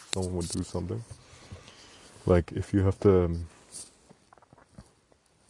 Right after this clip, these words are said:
if you have, sometimes, you know, there's ethical arguments you could make, like, the argument is, you know, stealing a loaf of bread to feed your family.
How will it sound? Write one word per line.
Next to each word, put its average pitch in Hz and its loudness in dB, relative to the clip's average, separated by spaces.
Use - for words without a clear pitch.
if 110 -4
you 123 12
have, 117 8
sometimes, 139 8
you 123 6
know, 113 8
there's 110 8
ethical 113 4
arguments 110 4
you 101 0
could 98 0
make, 101 2
like, 87 0
the 101 -4
argument 101 4
is, 92 0
you 92 -6
know, 90 -6
stealing 101 4
a 95 6
loaf 98 6
of 90 -2
bread 95 4
to 85 -2
feed 95 -4
your 85 -4
family. 95 -6